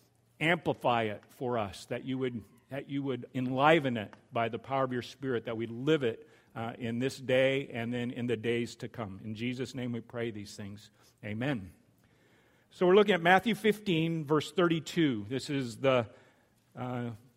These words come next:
place where Jesus feeds four thousand, not to be confused with Jesus feeding five thousand, but we'll be looking at that a little bit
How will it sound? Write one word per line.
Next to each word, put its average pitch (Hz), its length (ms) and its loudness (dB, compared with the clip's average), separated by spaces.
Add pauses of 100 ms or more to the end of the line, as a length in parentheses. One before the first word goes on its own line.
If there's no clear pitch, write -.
(160)
place 139 320 2
where 135 120 2
Jesus 143 480 -2
feeds 147 320 -4
four 170 320 4
thousand, 117 580 0
not 117 220 -6
to 135 60 -8
be 123 140 -6
confused 131 600 -4
with 123 240 -2
Jesus 123 420 -6
feeding 127 360 -4
five 156 360 4
thousand, 127 440 -2
but 131 160 -2
we'll 127 160 -2
be 131 160 -2
looking 147 320 -2
at 120 160 -2
that 139 160 0
a 143 60 -2
little 135 200 -2
bit 127 220 -4